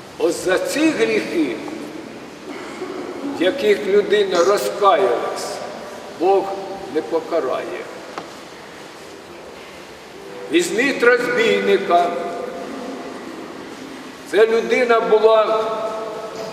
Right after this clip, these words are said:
жорстока. Мабуть, нічого доброго в житті своєму не зробила. Але Господь не покарав його.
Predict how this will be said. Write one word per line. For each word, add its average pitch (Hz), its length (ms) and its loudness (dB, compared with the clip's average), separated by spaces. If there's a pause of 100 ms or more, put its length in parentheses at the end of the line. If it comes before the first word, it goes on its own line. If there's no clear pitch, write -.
(180)
жорстока. - 800 6 (1800)
Мабуть, 202 500 4
нічого 226 600 6
доброго 185 1000 6
в - 100 0
житті 185 320 2
своєму 185 680 6 (260)
не 190 80 2
зробила. 127 680 0 (1800)
Але 202 260 8
Господь 214 680 6
не 220 80 8
покарав 226 760 6 (100)
його. 170 280 4